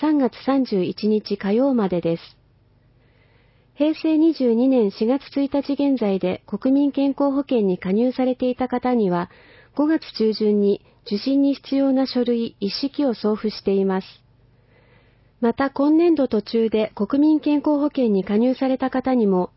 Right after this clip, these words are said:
受診を希望される場合は、随時必要書類をお送りしています。書類を紛失された方、受診を希望される方は、保険年金課までご連絡ください。まだ受診がお済みでない方は、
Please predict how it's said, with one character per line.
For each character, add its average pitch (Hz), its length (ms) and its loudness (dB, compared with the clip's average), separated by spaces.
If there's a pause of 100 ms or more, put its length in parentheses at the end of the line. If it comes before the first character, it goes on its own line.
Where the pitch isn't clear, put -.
受 214 140 -2
診 285 320 2
を 285 40 0
希 277 180 -2
望 285 180 2
さ 277 120 -4
れ 269 140 0
る 269 120 0
場 254 180 -2
合 254 180 2
は、 247 180 0 (360)
随 302 260 2
時 202 160 -2
必 - 200 -6
要 285 140 2
書 302 160 -4
類 247 220 2
を 180 240 0
お - 20 2
送 233 200 -2
り 240 100 0
し - 80 -10
て 226 120 0
い 214 120 2
ま 202 160 0
す。 - 60 -18 (1160)
書 247 220 -2
類 285 240 0
を 285 80 2
紛 277 240 0
失 - 180 -6
さ 269 140 -2
れ 262 100 -2
た 254 140 -4
方、 226 400 -4 (320)
受 233 80 0
診 285 320 0
を 294 60 0
希 262 160 -4
望 277 180 2
さ 285 140 -2
れ 277 120 2
る 269 120 0
方 262 280 -2
は、 196 220 -2 (160)
保 214 140 -4
険 285 220 0
年 277 260 2
金 277 220 0
課 277 120 -2
ま 277 160 0
で 208 240 -2
ご 190 140 -2
連 220 160 2
絡 214 240 -2
く 214 100 -2
だ 214 160 -2
さ 208 160 -2
い。 - 140 -6 (1300)
ま 294 120 0
だ 285 120 0
受 208 180 -2
診 285 240 0
が 269 140 2
お 262 40 0
済 285 140 -2
み 294 120 2
で 294 120 0
な 294 120 2
い 294 60 0
方 208 300 -2
は、 185 220 -2